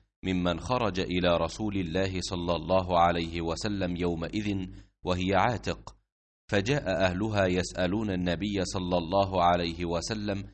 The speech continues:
أن يرجعها إليهم، فلم يرجعها إليهم،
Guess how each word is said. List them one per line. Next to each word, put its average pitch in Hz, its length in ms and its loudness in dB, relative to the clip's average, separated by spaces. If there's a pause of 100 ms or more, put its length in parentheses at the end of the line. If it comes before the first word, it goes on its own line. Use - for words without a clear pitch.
(240)
أن 95 160 4
يرجعها 92 720 2
إليهم، 92 720 -2 (120)
فلم 92 340 2
يرجعها 90 760 0
إليهم، 92 640 -2